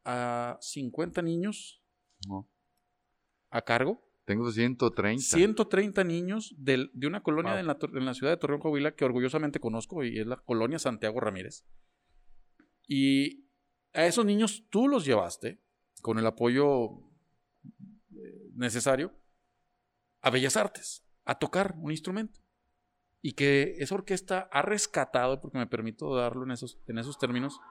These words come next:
Speaker 1: de estilos de vida que quién sabe qué serían de esos niños si no existiera la música clásica en esa colonia, eh, liderada por ti.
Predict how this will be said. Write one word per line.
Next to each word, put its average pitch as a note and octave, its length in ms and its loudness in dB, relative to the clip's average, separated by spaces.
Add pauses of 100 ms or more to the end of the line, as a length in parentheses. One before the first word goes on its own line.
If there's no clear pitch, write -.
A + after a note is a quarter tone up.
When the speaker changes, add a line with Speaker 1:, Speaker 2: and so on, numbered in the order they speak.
(840)
Speaker 1:
de B2 180 4
estilos G3 460 2
de G#3 100 6
vida F3 580 4
que - 120 -2
quién E3+ 160 -4
sabe F#3+ 180 4
qué F#3+ 100 0
serían F3 220 2
de E3+ 40 0
esos E3 160 -2
niños E3 460 -6
si C#3+ 140 -4
no C#3+ 100 -2
existiera F#3+ 840 6
la B2 120 6
música B2 720 -2
clásica F#3 680 2 (340)
en C3 100 -2
esa B2+ 160 -4
colonia, B2+ 460 0 (240)
eh, C3 280 -4 (140)
liderada A#2 500 2
por G#2+ 140 -10
ti. G#2 160 -8